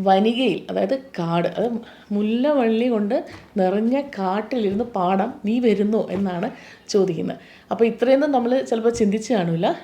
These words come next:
ഇപ്പോൾ ഇത് ഷിബു ചക്രവർത്തിയുടെ രചനയാണ്. ഇനി ഇതിൻ്റെ ചരണത്തിൽ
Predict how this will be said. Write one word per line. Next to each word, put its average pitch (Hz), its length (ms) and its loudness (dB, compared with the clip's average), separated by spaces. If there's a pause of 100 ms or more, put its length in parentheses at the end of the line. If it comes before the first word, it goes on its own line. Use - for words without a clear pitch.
(120)
ഇപ്പോൾ 196 260 -4
ഇത് 202 220 0
ഷിബു 208 360 -4
ചക്രവർത്തിയുടെ 190 800 -2
രചനയാണ്. 165 640 -6 (240)
ഇനി 311 160 4
ഇതിൻ്റെ 247 480 2
ചരണത്തിൽ 220 640 2